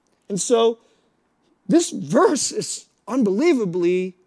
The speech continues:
relevant. Do not be held captive by human ideology. Now let's say a little something about held captive. Captive.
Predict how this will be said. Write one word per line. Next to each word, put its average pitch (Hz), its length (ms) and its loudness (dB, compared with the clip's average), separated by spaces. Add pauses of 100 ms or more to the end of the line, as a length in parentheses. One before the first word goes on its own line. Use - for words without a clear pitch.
(180)
relevant. 151 580 -10 (800)
Do 226 180 -4
not 208 300 -6
be 185 160 -4
held 170 320 -10
captive 185 760 -8 (1500)
by 131 100 -18
human 139 300 -12
ideology. 120 720 -20
Now 160 120 -12
let's 240 260 -10 (100)
say - 220 -8
a 285 40 -6
little 294 140 -2
something 240 300 -6
about 160 340 -4
held 190 240 -6
captive. 202 640 -2 (1700)
Captive. 226 720 0